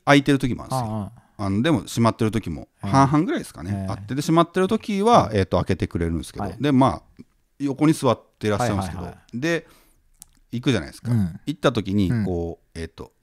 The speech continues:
Speaker 1: 全然開けてくれへん人たまにいるんですよ。
Speaker 2: あ、そうなんですか。
Speaker 1: 開けてくれへんというか、
Speaker 2: はい。
Speaker 1: 開けてくれるの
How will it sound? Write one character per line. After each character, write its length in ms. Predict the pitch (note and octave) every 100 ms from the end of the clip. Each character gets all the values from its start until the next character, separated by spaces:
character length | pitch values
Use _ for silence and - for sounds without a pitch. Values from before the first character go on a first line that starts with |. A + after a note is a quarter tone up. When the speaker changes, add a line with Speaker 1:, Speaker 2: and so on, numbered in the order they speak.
| -
Speaker 1:
全 400 | G2+ G3 D4+ D4+
然 120 | D4
開 100 | C#4
け 100 | -
て 80 | -
く 100 | A3
れ 100 | F3+
へ 100 | F#2+
ん 80 | D2
人 160 | - D#2+
た 100 | F2
ま 120 | D#2
に 60 |
い 20 | C#2
る 60 |
ん 40 | C2
で 60 |
す 80 | -
よ。 100 | - -
Speaker 2:
あ、 180 | A#2
そ 160 | A2+ C#3
う 20 |
な 100 | G2+
ん 0 |
で 60 | E2
す 80 | -
か。 20 |
Speaker 1:
開 80 | B2+
け 120 | F#3
て 80 | A3+
く 100 | -
れ 80 | E4+
へ 100 | C3+
ん 60 | G2+
と 80 |
い 20 | F2
う 20 |
か、 120 | - -
Speaker 2:
は 60 |
い。 20 | F3+
Speaker 1:
開 100 | A#3+
け 60 | C4+
て 60 |
く 120 | A#3
れ 100 | A#3+
る 120 | A3+
の 80 | A3+